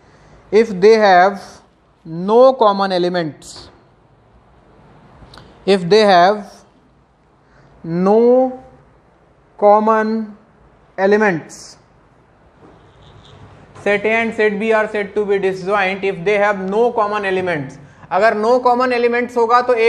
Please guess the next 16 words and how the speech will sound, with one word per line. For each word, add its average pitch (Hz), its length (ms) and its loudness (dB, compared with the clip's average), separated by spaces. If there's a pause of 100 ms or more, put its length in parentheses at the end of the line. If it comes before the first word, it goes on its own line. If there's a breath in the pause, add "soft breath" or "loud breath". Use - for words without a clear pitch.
(120)
intersection 247 640 -4
B 247 120 -6
का 254 100 -2
value 247 240 -2
कितना 254 240 -6
आना 262 140 -2
चाहिए 247 200 -2
बच्चों? 208 320 -4 (2500)
फ़ाइव। 143 320 -2 (220)
बस 170 200 -6
यही 190 280 0
याद 190 200 0
रखने 190 180 -6
वाली 180 220 -4
चीज 180 240 -10
है 240 120 -12